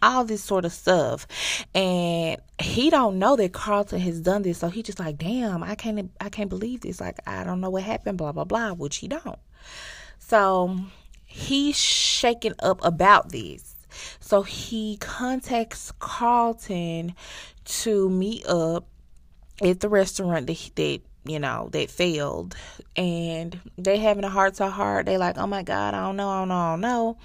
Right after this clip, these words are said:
Um, Carlton does not tell him about it. Um, Carlton does not tell him about the setup, obviously, even though they're having this heart-to-heart.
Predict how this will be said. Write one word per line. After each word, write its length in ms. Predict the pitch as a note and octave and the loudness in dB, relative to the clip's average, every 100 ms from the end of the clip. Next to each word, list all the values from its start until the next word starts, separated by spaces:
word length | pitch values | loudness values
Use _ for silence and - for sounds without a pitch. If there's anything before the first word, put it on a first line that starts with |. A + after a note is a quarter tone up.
| - - - - - - - - - - - - - - - - - - - - - - G3 | -20 -18 -18 -18 -20 -20 -20 -20 -20 -20 -20 -20 -20 -20 -20 -20 -20 -20 -20 -20 -20 0 2
Um, 580 | F#3+ F3 E3+ - - - - - | 4 2 2 -2 -8 -14 -14 -2
Carlton 480 | A#3 A3 A#3 A#3 | 6 6 6 -2
does 200 | F3+ F3+ | 0 0
not 260 | F3+ F#3+ - | 2 0 0
tell 160 | A3+ G#3+ | 0 0
him 120 | G#3 | 0
about 320 | E3+ D3+ D3+ | 0 0 0
it. 180 | E3+ - - - - - - - - - - - - - - - - - - - - - - - | -2 -6 -14 -20 -20 -20 -20 -20 -20 -20 -20 -20 -20 -20 -20 -20 -20 -20 -20 -16 -14 -16 -18 -6
Um, 880 | F#3+ F3+ E3 D3+ D3 - - - - - - - | -4 -2 -2 -6 -8 -12 -16 -18 -20 -20 -20 -12
Carlton 460 | - G#3 G3+ G3+ F3+ | 4 6 6 2 -2
does 160 | E3+ | -2
not 300 | F3 F3 - | 0 -2 -2
tell 340 | - F#3 F3+ F3 | -4 -2 0 0
him 460 | F3 E3 D#3 D#3 - | -2 -4 -4 -6 -4
about 280 | E3 E3 | 0 0
the 80 | E3 | -2
setup, 380 | D#3 D#3 D3+ C#3 | -6 -4 -2 -2
obviously, 480 | - D3 C#3+ - C#3 | 2 2 2 -6 -6
even 160 | C#3 D#3 | -4 -4
though 100 | C#3 | -2
they're 100 | D3 | -2
having 280 | D#3 D3+ D3+ | -2 -4 -6
this 140 | C#3+ | -8
heart-to-heart. 840 | - D#3+ - E3 D#3+ D#3+ D3+ - | -6 -6 -6 -8 -4 -4 -4 -6